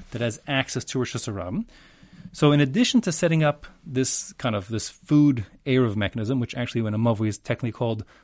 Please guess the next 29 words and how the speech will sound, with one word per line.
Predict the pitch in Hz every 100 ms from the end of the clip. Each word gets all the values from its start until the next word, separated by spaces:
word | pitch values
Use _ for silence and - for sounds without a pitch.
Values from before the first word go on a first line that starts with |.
| _
a | -
Shituf, | - - 151 - 107 - - _
Shitufi | - - - 147 127
Muvaos | 120 107 127 131 - - _ _
and | 120 117
Eruvi | 127 123 110 113
Chatzeros | 113 - 123 117 120
are |
essentially | 107 123 113
the | -
exact | 95 101 113 113 -
same | 110 101
thing. | 110 127 254 269 - _ _ _
The | -
Eruv | 131 120
Chatzeros | - - 123 113
just | 117 -
combines | 123 107 113 110 104 - _ _
the | -
residents | 113 107 107
of | 107
the |
Chatzer. | - 110 - 139 214 - -
Shitufi | - - 123 113 104
Muvaos | 131 131 -
combines | 113 113 107 98 - _ _ -
all | 117
the | 107 107 _ _ -
Chatzeros | - 113 120 110 104 - -